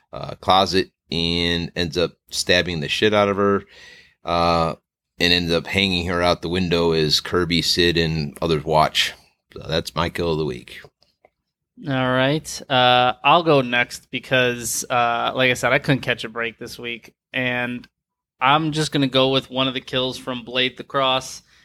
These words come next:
Speaker 2: even though the movie sucked. Uh, the little puppet Blade dude, um, took out the blade that, well, it's attached to his hand,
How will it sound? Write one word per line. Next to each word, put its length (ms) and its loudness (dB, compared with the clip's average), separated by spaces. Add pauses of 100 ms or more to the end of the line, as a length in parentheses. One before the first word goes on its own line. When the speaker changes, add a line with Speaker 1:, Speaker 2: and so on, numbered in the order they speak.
(100)
Speaker 2:
even 220 -2
though 120 -2
the 60 -8
movie 260 -6
sucked. 480 -4 (400)
Uh, 480 2
the 140 -6
little 240 2
puppet 460 -2
Blade 340 2
dude, 500 4
um, 600 2
took 200 -4
out 300 2
the 60 -4
blade 420 -2
that, 160 -2
well, 160 -4
it's 100 -14
attached 400 -8
to 80 -10
his 120 -12
hand, 360 0